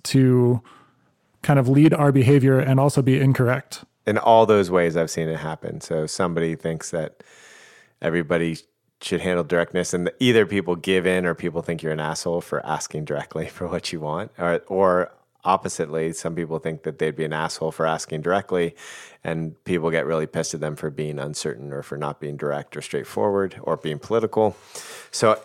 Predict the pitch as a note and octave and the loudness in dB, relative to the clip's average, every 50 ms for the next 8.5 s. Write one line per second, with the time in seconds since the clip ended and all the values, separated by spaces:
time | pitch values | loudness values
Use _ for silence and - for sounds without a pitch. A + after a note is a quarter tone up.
0 | - A#2+ B2+ B2+ B2 A#2+ G#2+ F#2+ F#2+ F2+ - - - - C3 C3 A#2+ G2+ F#2 F2 | -2 -2 -2 2 2 2 2 2 0 -2 -4 -4 0 2 4 6 6 4 4 0
1 | F2+ - - G2+ G#2 G#2 F2+ G2 F#2+ F#2 F2+ E2+ E2 - - - - E2+ E2+ F2+ | -2 -2 0 2 2 2 2 0 0 0 0 -2 -4 -8 -14 -20 -8 -2 0 0
2 | F2 E2 D#2+ D#2+ D#2+ - - F#2 F#2 F2+ F2+ F2 F2 E2+ - - - _ _ _ | 2 2 0 0 -2 -4 -4 -4 -4 -2 -2 -4 -4 -6 -8 -12 -18 _ _ _
3 | _ _ _ _ _ _ _ _ _ _ _ _ _ _ _ _ - G2 A2 G#2+ | _ _ _ _ _ _ _ _ _ _ _ _ _ _ _ _ 0 2 4 4
4 | G#2+ F#2 G#2+ A2 - - - - A2+ G#2+ A#2+ A#2 F#2 D#2+ D2+ D#2 - - E2+ E2 | 4 2 0 -2 -2 -2 0 2 2 4 4 2 0 0 -2 -4 -4 -2 0 0
5 | E2+ E2+ F2 E2+ E2+ E2+ D#2+ - G2+ F2+ D#2 D#2 - - - G#2+ F#2+ F#2+ F#2 F#2 | 0 2 2 0 0 0 0 2 2 2 0 -2 -6 -4 -2 0 0 0 0 0
6 | F#2 F#2 F2+ E2+ - - F2+ F2 E2+ E2+ E2+ E2+ E2 F2+ F2+ F#2 E2+ - A#2 A#2 | 0 -2 -2 -4 -4 0 0 2 2 2 0 0 -2 -4 -4 -2 0 0 -2 -2
7 | - - - F2 E2 D#2+ C2 D2+ E2 E2+ E2 E2 D#2+ - E2 D#2+ - - E2+ E2 | -4 -4 -2 -2 0 0 -2 -4 -4 -4 -4 -4 -4 -4 -4 -4 -2 -2 -4 -2
8 | D#2+ D#2+ D#2+ D#2 D2+ D2+ D#2 D#2 D2+ - | -4 -4 -4 -4 -2 -2 -2 -4 -4 -8